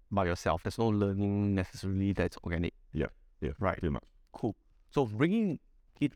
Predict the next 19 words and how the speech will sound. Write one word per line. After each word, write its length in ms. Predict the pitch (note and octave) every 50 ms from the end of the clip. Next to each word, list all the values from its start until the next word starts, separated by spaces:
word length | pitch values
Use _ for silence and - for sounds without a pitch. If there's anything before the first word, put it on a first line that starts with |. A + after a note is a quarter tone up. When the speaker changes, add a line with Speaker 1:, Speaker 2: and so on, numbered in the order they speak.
| - -
Speaker 1:
all 300 | C#3 C#3 C#3+ D3+ D#3 C#3+
back 240 | A#2+ A#2 - -
down 360 | A#2+ B2 A2 A2 A#2 A#2 A#2 B2+
to 540 | - G#2+ G2+ F#2+ F#2+ F#2 F#2 F#2 F2+ F#2 - - - _ - _ -
just 260 | - - A#2+ - - - - - _ _ - - - -
marketing 500 | - G2 G2+ F2+ F#2 - - - A2+ G#2+
in 100 | G2+ F#2+
ge-, 120 | E2+ - -
in 100 | G2+ G2
general, 440 | G2 F#2+ F#2 F#2 G2 C3+ G#3+ D4 - - - - - _ - - - - - - - - - - - - - - - - - - - - - - - - - - - - - _ - - - - - - - - _ _ _ _ - - - - - - - -
what, 260 | - - C#3 D3 - -
what, 220 | C3+ D#3 - -
what 200 | - D3 E3+ D3+ -
are 140 | D3 D#3+ F3+
the 100 | D#3 B2+
current 300 | - C3+ B2 A#2+ C3 -
applications 540 | A#2+ - - A#2 B2+ A2 A#2 A#2+ A#2 A2+
of 220 | - - G2+ G2 - -
this 400 | - A2+ A2+ C3 - - - -